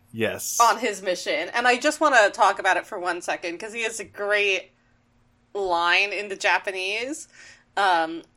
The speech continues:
Speaker 2: so he's, like, literally crawling around, which is, like, really fu-, fu-, why they send Jetfire to do this is very mysterious. Um, but he's literally crawling on the ground,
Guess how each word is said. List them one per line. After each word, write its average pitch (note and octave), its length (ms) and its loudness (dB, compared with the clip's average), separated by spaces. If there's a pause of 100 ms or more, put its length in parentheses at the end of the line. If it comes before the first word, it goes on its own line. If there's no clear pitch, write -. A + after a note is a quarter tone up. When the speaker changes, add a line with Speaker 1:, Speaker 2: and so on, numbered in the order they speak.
(120)
Speaker 2:
so A#3+ 200 2
he's, A3 360 -8
like, G#3 420 2 (520)
literally C#4+ 460 4
crawling F#3 640 2 (580)
around, F3+ 560 2 (160)
which B3+ 200 -4
is, A#3+ 120 -4
like, G3+ 200 4
really A#3+ 260 0
fu-, - 340 0
fu-, - 300 -2
why D4+ 320 8
they F4 120 2
send C4 280 2
Jetfire F3 540 4
to A#3+ 100 -10
do E3+ 160 -4
this E3 220 -2
is G3 120 -4
very F3 300 -2
mysterious. E3+ 840 0 (400)
Um, E3+ 420 6 (260)
but F#3 420 6
he's A#3 260 -2
literally D4 280 2
crawling A#3 400 4
on A3 120 4
the A#3+ 60 -4
ground, D#3+ 440 4